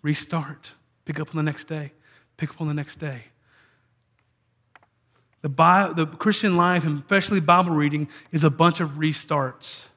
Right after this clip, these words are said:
If you miss a day, okay, whatever. Go to the next one.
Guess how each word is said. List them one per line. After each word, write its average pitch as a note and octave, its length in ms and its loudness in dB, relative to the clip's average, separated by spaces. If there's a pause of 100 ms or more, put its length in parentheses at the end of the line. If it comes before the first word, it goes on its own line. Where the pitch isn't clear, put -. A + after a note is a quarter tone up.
(1600)
If - 80 -10
you D#3 60 0
miss D#3+ 180 0
a F3 60 0
day, D#3+ 360 2 (340)
okay, C3+ 320 -10
whatever. A#2+ 500 -10 (540)
Go C#3+ 100 -6
to C#3+ 80 -4
the C#3 80 -2
next B2 240 -12
one. A2+ 160 -20